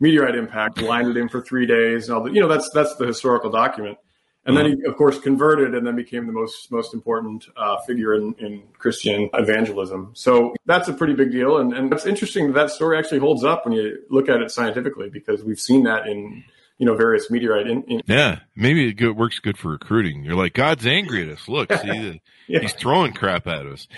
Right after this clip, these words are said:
Speaker 2: Maybe, and maybe, maybe, I don't know, for religions, maybe that's what meteorites really are. God's just angry. He's throwing snowballs. And
Speaker 1: Well, you know, the, the,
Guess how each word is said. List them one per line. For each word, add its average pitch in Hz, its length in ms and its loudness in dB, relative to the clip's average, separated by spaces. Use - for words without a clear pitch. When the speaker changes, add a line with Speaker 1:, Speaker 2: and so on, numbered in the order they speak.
Speaker 2:
Maybe, 151 340 2
and 131 140 -2
maybe, 156 400 -2
maybe, 127 280 -2
I 135 120 -2
don't 143 120 -2
know, 135 140 -2
for 113 140 -6
religions, 113 580 -4
maybe 110 220 0
that's 151 180 -2
what 113 100 -4
meteorites 120 460 -2
really 98 180 -2
are. 110 220 0
God's 107 300 -4
just 98 160 -6
angry. 98 380 0
He's 78 140 -6
throwing 92 200 0
snowballs. 87 680 -2
And 143 160 -10
Speaker 1:
Well, 233 340 2
you 240 60 2
know, 214 220 4
the, 202 180 2
the, 180 220 -6